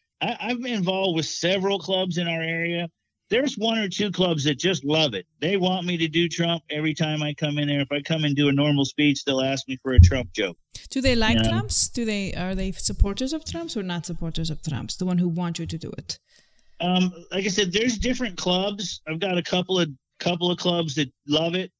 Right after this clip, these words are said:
Speaker 1: Like, I'm involved with Clear Channel. I was Clear Channel Toastmaster of the Year a few years ago, and I've, that, that, that was my home club for, like, three years. And, yeah, I would do Trump bits there very, very often. It was all younger people,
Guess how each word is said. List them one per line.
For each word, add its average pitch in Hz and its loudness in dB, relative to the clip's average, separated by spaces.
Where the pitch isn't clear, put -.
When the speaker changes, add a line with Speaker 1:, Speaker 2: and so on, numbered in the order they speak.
Speaker 1:
Like, 143 0
I'm 160 2
involved 156 2
with 135 0
Clear 165 2
Channel. 165 0
I 151 0
was 135 0
Clear 156 2
Channel 147 0
Toastmaster 147 0
of 135 4
the 135 4
Year 147 4
a 131 2
few 151 6
years 147 6
ago, 147 4
and 123 0
I've, 131 0
that, 143 2
that, 147 0
that 156 0
was 151 0
my 143 2
home 147 2
club 147 2
for, 135 0
like, 127 0
three 143 4
years. 139 4
And, 117 -2
yeah, 127 0
I 151 2
would 175 4
do 170 4
Trump 160 -2
bits 170 -2
there 160 2
very, 156 2
very 151 2
often. 151 0
It 135 -4
was 131 -4
all 147 2
younger 143 2
people, 139 2